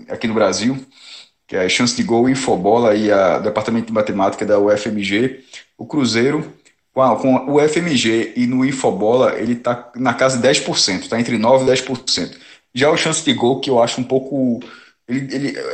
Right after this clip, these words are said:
o, a, o sistema dele é um pouco diferente dos outros, e geralmente eu não a-, eu pre-, eu prefiro os outros, deixando claro, mas é só uma opinião baseada em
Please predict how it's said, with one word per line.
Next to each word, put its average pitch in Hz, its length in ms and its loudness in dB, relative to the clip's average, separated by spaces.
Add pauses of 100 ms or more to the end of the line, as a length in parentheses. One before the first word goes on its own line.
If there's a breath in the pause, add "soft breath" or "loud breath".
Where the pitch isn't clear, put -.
(100)
o, 117 340 -6
a, 120 220 -2
o 123 80 -2
sistema - 340 0
dele 120 140 4
é 139 40 2
um 131 80 0
pouco 143 280 -4
diferente 117 520 2
dos 104 200 -4
outros, - 480 -6 (140)
e - 100 2
geralmente 131 380 4
eu 139 40 -4
não 127 160 2
a-, 123 80 2
eu 120 120 0
pre-, 120 160 -2
eu 107 160 -2
prefiro 143 320 -2
os 120 120 2
outros, 113 300 -2
deixando 107 320 -2
claro, 104 320 2
mas 104 160 -2
é 101 60 0
só 113 140 2
uma 110 100 2
opinião 110 340 0
baseada 95 380 0
em 85 260 -6